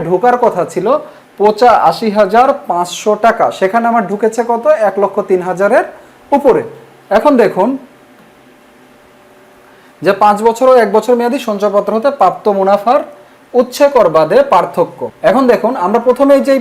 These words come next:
প্রফিটটা ক্যালকুলেট করেছিলাম, সেখানে ছিল কত? এক লক্ষ তিন হাজার ছয়শো আশি টাকা, যেটা আপনার অ্যাকাউন্টে ঢুকেছে, already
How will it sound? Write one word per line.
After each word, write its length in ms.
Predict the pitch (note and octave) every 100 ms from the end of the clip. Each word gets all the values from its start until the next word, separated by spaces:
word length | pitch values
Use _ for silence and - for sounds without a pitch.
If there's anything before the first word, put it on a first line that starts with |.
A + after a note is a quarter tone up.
| B3+
প্রফিটটা 400 | G#3 A#3+ A3+ A#3+
ক্যালকুলেট 360 | A3+ F#3 A3 A3 A3
করেছিলাম, 380 | D#3+ - F#3 B3
সেখানে 240 | G#3+ A3 A3+
ছিল 120 | A#3+ A#3
কত? 100 | A#3 A#3 E3+
এক 60 | G3+
লক্ষ 120 | G3+ A#3 A3
তিন 100 | F#3+
হাজার 200 | G3+ B3 B3
ছয়শো 300 | G3 F#3+ C4 D#4+ - - - - C4
আশি 160 | C4 D#4
টাকা, 200 | F#3 C#3+ A#2 - - _ D3+
যেটা 180 | G3 A3+ G#3
আপনার 200 | G#3+ C#4 A#3+
অ্যাকাউন্টে 500 | F#3+ G#3+ A3+ A#3 D#4+ D#4+ - _ -
ঢুকেছে, 600 | C#3 C#3+ C4 F4+ - - D#3 E3
already 400 | G3 F#3+ G#3+ A3+